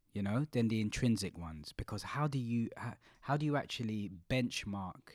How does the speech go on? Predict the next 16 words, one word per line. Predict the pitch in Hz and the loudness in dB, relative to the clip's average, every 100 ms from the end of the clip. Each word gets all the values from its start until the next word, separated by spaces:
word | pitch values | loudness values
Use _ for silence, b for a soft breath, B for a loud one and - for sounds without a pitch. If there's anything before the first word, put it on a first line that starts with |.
| - | -8
emotional | 107 107 104 98 98 | -4 -2 -2 -4 -4
and | 92 | -4
psychological | 104 92 95 92 87 87 82 | -4 -6 -6 -6 -8 -10 -10
growth | - 85 80 - | -8 -8 -8 -12
and | 78 | -10
happiness? | 101 - 85 78 | -8 -6 -6 -4
It's | 113 | -4
hard, | - 160 180 - - b b b | 4 8 8 6 -14 b b b
it's | 117 | -4
hard | - - 165 156 | -2 4 4 4
to | - | 4
measure. | 117 123 139 113 | 4 4 4 2
It's | 92 | 2
not | 135 175 - | 2 2 2
as | 143 117 | 2 4
measurable, | 117 135 131 101 85 78 - 65 | 4 6 6 2 -4 -8 -10 -12